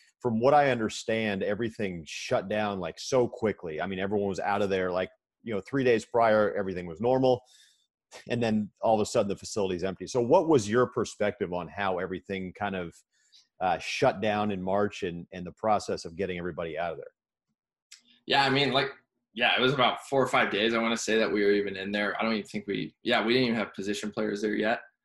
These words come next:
Speaker 2: Um, they were flying in, actually, I think the day that everything got shut down and everyone got sent home. I think they were supposed to fly in that day or maybe the day after. I can't remember. But, um, yeah, I mean, I think I said it earlier. It was,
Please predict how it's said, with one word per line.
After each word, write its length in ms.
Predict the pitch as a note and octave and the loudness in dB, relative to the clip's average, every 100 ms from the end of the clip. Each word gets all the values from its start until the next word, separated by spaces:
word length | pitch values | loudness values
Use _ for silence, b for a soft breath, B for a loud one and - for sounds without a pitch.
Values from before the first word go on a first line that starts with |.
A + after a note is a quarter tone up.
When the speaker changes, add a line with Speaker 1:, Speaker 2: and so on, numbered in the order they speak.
| _ _ _ | _ _ _
Speaker 2:
Um, 380 | G#2+ G#2+ G2 F#2+ | 0 2 2 0
they 140 | G#2 A#2 | 2 4
were 300 | A#2+ G2+ - - | 4 2 -2 -6
flying 260 | G#2 G#2+ G#2+ | -2 0 2
in, 120 | A2 | 0
actually, 320 | G2 - A#2+ | -2 -2 -2
I 40 | F#2+ | -2
think 180 | C3+ | -4
the 120 | C3+ - | -6 -4
day 240 | G#2+ G#2 A2 | 2 4 4
that 140 | G2 | 2
everything 480 | G2+ G2+ G2+ G2 - | 0 0 -4 -10 -8
got 160 | G2 | -8
shut 200 | - G2 | -4 -6
down 300 | - F#2 F#2+ | -4 -6 -6
and 200 | F#2 E2 - | -8 -10 -10
everyone 300 | F2 F#2 E2+ | -10 -10 -6
got 180 | E2+ - | -6 -6
sent 180 | D2 D#2 | -8 -4
home. 280 | A2 - - | -4 -4 -8
I 60 | D2+ | -8
think 180 | G#2 G2 | -8 -4
they 100 | G2+ | -4
were 80 | |
supposed 260 | F#2+ - G2 | -2 -6 -8
to 80 | G2+ | -8
fly 180 | - G#2+ | -4 -2
in 120 | G#2+ | 0
that 220 | G#2+ A2+ - | 0 0 0
day 240 | A2+ A#2 | 2 2
or 160 | G#2 G2+ | 2 0
maybe 180 | G#2+ | 0
the 120 | G#2 G2+ | -2 -4
day 280 | F#2+ F#2+ - - | -4 -4 -4 -6
after. 280 | - - - | -8 -6 -8
I 80 | - | -6
can't 200 | - F2+ | -6 -8
remember. 420 | F#2+ G#2 G2+ F2+ | -8 -8 -8 -6
But, 180 | A2 G2+ - b b b _ - | -2 -2 -4 b b b _ -2
um, 440 | G#2+ G2+ F2+ E2+ - _ _ _ A2+ | 2 2 0 -6 -14 _ _ _ 2
yeah, 200 | C3+ A#2+ | 4 4
I 80 | |
mean, 240 | C3+ C3+ - _ _ _ | 4 2 -2 _ _ _
I 100 | A#2 | -4
think 140 | B2+ B2+ | 0 0
I 60 | |
said 220 | G#2 A#2 | 0 -2
it 100 | G#2 | -2
earlier. 380 | G2 A#2+ A#2+ G#2 F#2 | 2 2 2 2 0
It 140 | G#2+ | 0
was, 360 | A2+ G2+ - | 0 0 -6